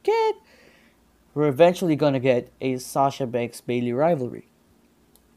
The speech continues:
So, I hope Bayley goes back to her old self. Sasha's the heel. Bayley's the face. Like,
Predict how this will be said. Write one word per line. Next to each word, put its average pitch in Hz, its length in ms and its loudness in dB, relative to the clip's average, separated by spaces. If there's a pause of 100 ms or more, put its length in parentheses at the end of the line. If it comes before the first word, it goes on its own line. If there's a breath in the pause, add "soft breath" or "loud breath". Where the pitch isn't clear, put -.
(1800)
So, 139 480 -2 (2250)
I 127 80 -2
hope 160 420 2 (420)
Bayley 151 280 0
goes 131 220 -2
back 127 240 -2
to - 100 -10
her 135 60 -2
old 123 220 -4
self. 160 500 4 (260)
Sasha's 139 480 0
the 127 100 -4
heel. 117 420 -4 (680)
Bayley's 139 380 0
the 117 80 -8
face. 127 580 -4 (380 soft breath)
Like, 123 320 -4